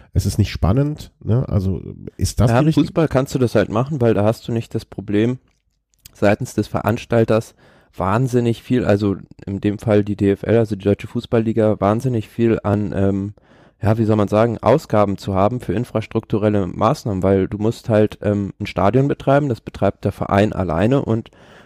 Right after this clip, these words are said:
Speaker 2: beim Radsport hast du halt so einen Wanderzirkus, der enorm viel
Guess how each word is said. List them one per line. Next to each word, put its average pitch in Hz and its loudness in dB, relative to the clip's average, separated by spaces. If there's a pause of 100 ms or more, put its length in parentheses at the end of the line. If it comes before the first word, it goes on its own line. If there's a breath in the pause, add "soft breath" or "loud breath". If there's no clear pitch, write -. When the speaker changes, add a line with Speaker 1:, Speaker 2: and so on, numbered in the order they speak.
Speaker 2:
beim 107 0
Radsport 98 -2
hast 113 -2
du - 4
halt 104 4
so 104 -2
einen 98 -2
Wanderzirkus, 120 -2
der 98 0
enorm 98 0
viel 113 2